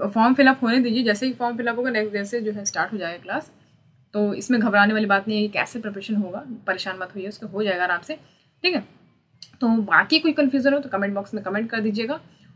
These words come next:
और यहाँ पे देख पा रहे हो आप एससीसीएल का भी exam नहीं हुआ है, तो अगर आप उसका test सीरीज लेना चाहते हो तो आप contact कर सकते हो हमें,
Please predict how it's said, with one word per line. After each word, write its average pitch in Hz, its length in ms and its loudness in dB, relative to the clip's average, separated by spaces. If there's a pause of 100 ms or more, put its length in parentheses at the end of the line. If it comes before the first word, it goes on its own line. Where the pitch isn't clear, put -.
(100)
और 208 260 6
यहाँ 208 440 2
पे 302 140 0
देख 254 260 0
पा 240 120 4
रहे 240 120 0
हो 247 60 0
आप 247 140 -6
एससीसीएल 220 460 -2
का 226 80 0
भी 214 80 2
exam 202 260 2
नहीं 208 300 0
हुआ 220 200 -2
है, 220 80 -6
तो 220 100 -10
अगर 175 140 -4
आप 180 140 -2
उसका 196 160 -16
test 170 200 -12
सीरीज 185 200 -12
लेना 175 200 -12
चाहते 180 320 -12
हो 185 60 -14
तो 196 100 -12
आप 180 120 -12
contact 170 300 -12
कर 226 80 -4
सकते 247 280 -10
हो 180 60 -10
हमें, 233 160 -4